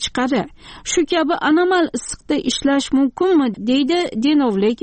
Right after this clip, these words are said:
dehqon yigit. Ozodlikka shu kabi murojaatlar ko'p bo'lgani sabab, mutaxassislar yordamida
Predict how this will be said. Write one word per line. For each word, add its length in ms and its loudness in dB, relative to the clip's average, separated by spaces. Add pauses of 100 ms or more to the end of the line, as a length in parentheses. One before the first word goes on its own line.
(200)
dehqon 480 0
yigit. 280 0 (240)
Ozodlikka 720 0
shu 180 0 (100)
kabi 280 2
murojaatlar 560 0 (120)
ko'p 220 2
bo'lgani 400 2
sabab, 420 0
mutaxassislar 680 0
yordamida 520 2